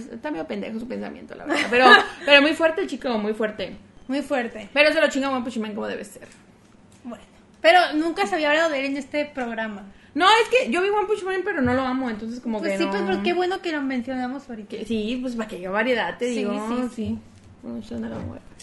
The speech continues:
Speaker 1: Tiene que haber variedad, ¿no? Porque hemos visto varios animes, que se note.
Speaker 2: Que se note que somos otakus.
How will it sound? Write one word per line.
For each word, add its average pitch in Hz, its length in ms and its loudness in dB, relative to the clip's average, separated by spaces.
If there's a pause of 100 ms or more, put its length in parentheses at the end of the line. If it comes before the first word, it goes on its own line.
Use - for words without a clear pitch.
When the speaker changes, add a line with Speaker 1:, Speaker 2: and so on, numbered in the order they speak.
(960)
Speaker 1:
Tiene 320 180 2
que 415 60 2
haber 427 160 6
variedad, 196 360 2
¿no? 196 120 -4
Porque 254 160 -4
hemos 302 160 -4
visto 294 180 -8
varios 294 260 2
animes, 196 260 -2
que - 60 -10
se 208 140 -4
note. 202 360 -4 (500)
Speaker 2:
Que 285 80 -16
se 349 80 -6
note 339 160 -4
que 453 120 0
somos 311 260 -2
otakus. 220 480 -8